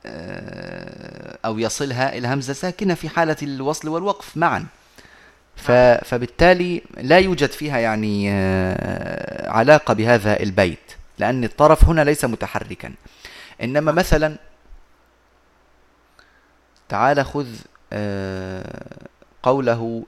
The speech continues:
تبارك وتعالى، اللهم صل على سيدنا محمد.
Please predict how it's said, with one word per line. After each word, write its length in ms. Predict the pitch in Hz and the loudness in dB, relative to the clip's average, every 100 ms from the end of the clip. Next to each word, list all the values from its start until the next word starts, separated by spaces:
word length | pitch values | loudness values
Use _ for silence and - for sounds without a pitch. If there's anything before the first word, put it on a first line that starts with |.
| - | -8
تبارك 380 | 107 120 120 107 | -2 0 0 0
وتعالى، 960 | 101 - 95 107 117 107 104 104 104 104 - - _ _ _ _ _ _ _ _ _ _ _ _ _ _ _ _ _ _ _ _ _ _ _ _ _ _ | -4 -2 -2 -2 -2 -2 0 0 0 -4 -14 -20 _ _ _ _ _ _ _ _ _ _ _ _ _ _ _ _ _ _ _ _ _ _ _ _ _ _
اللهم 380 | - 95 85 87 | -20 -18 -16 -14
صل 260 | 87 82 85 | -14 -14 -12
على 200 | 62 78 | -12 -12
سيدنا 340 | - - - | -12 -12 -12
محمد. 640 | - - - - - - | -12 -14 -14 -14 -14 -14